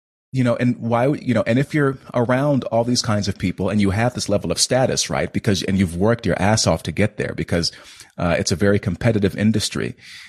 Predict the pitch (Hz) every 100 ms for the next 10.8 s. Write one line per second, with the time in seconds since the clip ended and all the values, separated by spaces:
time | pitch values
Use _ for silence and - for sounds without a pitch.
0 | - - 95 90 92 - 131 147 - 123
1 | 139 117 113 113 117 - 143 131 127 123
2 | 120 113 107 98 98 110 110 98 95 92
3 | 98 101 123 92 87 - 101 90 110 120
4 | 87 67 85 87 - 90 95 87 90 117
5 | 101 69 50 - 65 - - - 107 95
6 | 110 95 151 - 113 82 80 80 90 92
7 | 87 - - 92 80 87 - - - 82
8 | - - - - - - - - 92 -
9 | 87 - 98 113 107 98 107 123 98 98
10 | 90 85 - 127 76 50 58